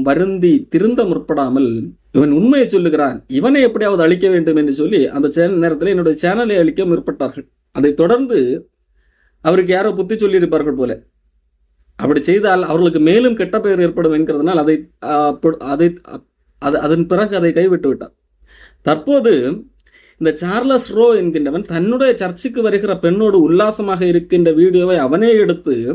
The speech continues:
அதை வைத்து என்ஜாய் செய்து கொண்டிருந்தான். அந்த காரியம் வெளிப்பட்டு அவனிடத்திலே மனம் திரும்பும்படியாக எச்சரிக்கை கொடுக்கப்பட்டது. "நீ கடவுளுடைய பேரில் இனிமேல் ஏமாற்றக்கூடாது, மனம் திரும்பு, இனிமேல் இந்த இப்படி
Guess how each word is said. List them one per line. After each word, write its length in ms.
அதை 240
வைத்து 300
என்ஜாய் 300
செய்து 240
கொண்டிருந்தான். 480
அந்த 300
காரியம் 460
வெளிப்பட்டு 540
அவனிடத்திலே 680
மனம் 280
திரும்பும்படியாக 560
எச்சரிக்கை 400
கொடுக்கப்பட்டது. 640
"நீ 120
கடவுளுடைய 480
பேரில் 360
இனிமேல் 360
ஏமாற்றக்கூடாது, 840
மனம் 280
திரும்பு, 280
இனிமேல் 260
இந்த 140
இப்படி 220